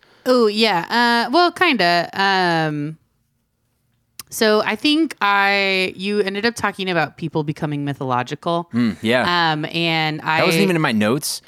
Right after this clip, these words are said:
Speaker 1: Yeah.
Speaker 2: That was just something I'd been reading through, and, uh, it's been striking for me to think through the lens of Esther, Ruth, and Daniel through that lens, because I've been, I've been in those, in that sort of,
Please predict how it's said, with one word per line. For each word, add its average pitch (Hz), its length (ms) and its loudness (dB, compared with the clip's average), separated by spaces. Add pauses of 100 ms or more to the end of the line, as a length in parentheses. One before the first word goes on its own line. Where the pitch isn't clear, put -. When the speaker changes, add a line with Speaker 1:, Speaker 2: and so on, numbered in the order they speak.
(120)
Speaker 1:
Yeah. 151 320 0
Speaker 2:
That 131 120 2
was 143 120 0
just 151 120 -2
something 135 240 -2
I'd 113 240 -2
been 110 200 0
reading 110 320 -2
through, 127 420 -2
and, 101 400 -4 (180)
uh, 101 380 -2
it's - 200 -8
been 98 340 -4 (320)
striking 120 500 -2
for 104 160 -4
me 95 160 -4
to 101 100 -12
think 110 320 -4
through 101 400 -4
the 98 120 -8
lens 101 400 -4
of 92 180 -6
Esther, 104 380 -6
Ruth, 95 420 -8
and 92 180 -8
Daniel 95 380 -6
through 98 220 -10
that 92 220 -6
lens, 82 440 -10 (300)
because 107 240 -4
I've 95 100 -2
been, 107 180 -4
I've 98 120 -4
been 107 120 -2
in 101 260 -2
those, 95 440 -8 (640)
in 107 220 -2
that 98 220 -4
sort 104 200 -4
of, 87 180 -12